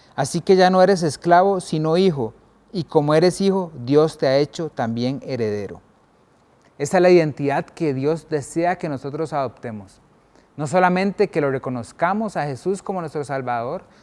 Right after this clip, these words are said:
sino que adoptemos su identidad también. Y que podamos decir estas palabras, "Abba, Padre",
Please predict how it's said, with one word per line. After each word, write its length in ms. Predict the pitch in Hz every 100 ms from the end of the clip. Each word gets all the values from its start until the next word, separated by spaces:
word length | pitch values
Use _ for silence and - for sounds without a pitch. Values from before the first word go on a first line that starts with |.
| _
sino 260 | - 131
que 100 | 127
adoptemos 560 | 156 147 - 175 185 220
su 140 | 220
identidad 540 | 202 185 170 156 156 190
también. 500 | 190 175 208 226 143 _ _ _ _ _ _ _ _ _ _
Y 80 | 139
que 140 | 139 160
podamos 300 | 151 160 214
decir 260 | 190 214
estas 240 | 214 220 202
palabras, 640 | 175 185 226 196 131 - _ -
"Abba, 480 | 175 185 190 165 - _
Padre", 460 | 185 196 165 120